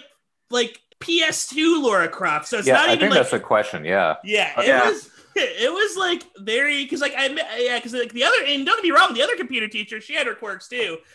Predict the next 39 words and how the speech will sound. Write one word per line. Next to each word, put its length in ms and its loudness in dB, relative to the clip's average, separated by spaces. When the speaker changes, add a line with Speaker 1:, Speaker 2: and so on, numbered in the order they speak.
Speaker 1:
She 160 -8
was 100 -2
obsessed. 400 2
Speaker 3:
<laughs> 20 -10
Speaker 1:
She 60 -2
was 140 -2
a, 220 -6
she 100 -8
was 100 -4
obsessed 440 -8
with, 180 -10
uh, 320 -6
I 60 -8
think, 260 -10
like, 420 -10
like, 160 -18
condors 580 -4
or 60 -14
panda. 340 -8
Like, 120 -6
she 80 -12
was 60 -4
always 280 -2
watching, 400 -2
like, 200 -6
some 200 -10
sort 200 -8
of, 120 -8
like, 240 -10
panda 320 -6
cam 420 -6
or 60 -10
condor 460 -6
cam 420 -6
or 100 -12
one 80 -10
of 80 -16
those, 180 -12
like, 120 -12